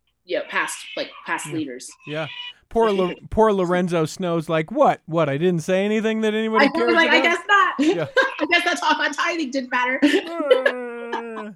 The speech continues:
Speaker 1: <laughs> Whatever.
Speaker 2: Yeah.
Speaker 1: Yeah. And interestingly, actually, like, I s-, kinda feel bad, but I mean, like, I guess President Monson's kind of mentioned the least. <laughs>
Speaker 2: Well, it, it's interesting because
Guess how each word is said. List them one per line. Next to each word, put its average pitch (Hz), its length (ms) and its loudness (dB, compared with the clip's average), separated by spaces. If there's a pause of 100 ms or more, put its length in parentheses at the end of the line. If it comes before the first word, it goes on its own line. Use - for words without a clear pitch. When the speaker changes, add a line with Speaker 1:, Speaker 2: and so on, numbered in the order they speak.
(220)
Speaker 1:
<laughs> - 260 -20
Whatever. 302 760 0 (200)
Speaker 2:
Yeah. 151 180 -4 (100)
Speaker 1:
Yeah. 247 180 -2 (580)
And 277 160 2 (300)
interestingly, 254 880 -2 (200)
actually, 285 380 -4
like, 147 200 -6 (360)
I 202 40 -10
s-, - 260 -12
kinda 226 240 -10
feel 147 120 -12
bad, 196 240 -12 (260)
but 202 120 -2
I 202 60 2
mean, 202 160 -4
like, 175 160 -6 (180)
I 202 60 -10
guess 247 300 -10
President 214 360 -6
Monson's 143 440 -8
kind 156 140 -12
of - 80 -18
mentioned 160 440 -10
the 156 60 -6
least. 156 520 -6
<laughs> - 40 -18 (720)
Speaker 2:
Well, 254 200 6
it, 247 220 4
it's 254 220 -2
interesting 294 600 0
because 202 580 -2